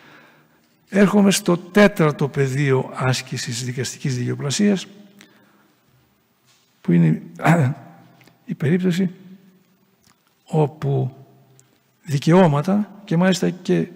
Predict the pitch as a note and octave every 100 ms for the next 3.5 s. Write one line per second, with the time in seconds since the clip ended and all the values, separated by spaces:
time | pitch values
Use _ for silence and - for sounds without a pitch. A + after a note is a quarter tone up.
0 | - - E3+ E3+ E3 E3 G#3+ F#3 D3+ C3+
1 | A#2+ B2 - - C#3+ C#3 C#3 D#3+ D#3 C#3
2 | B2 C3+ D3+ C3 A#2+ E3+ G3 F#3+ E3 B2+
3 | F#3+ - F#3 F#3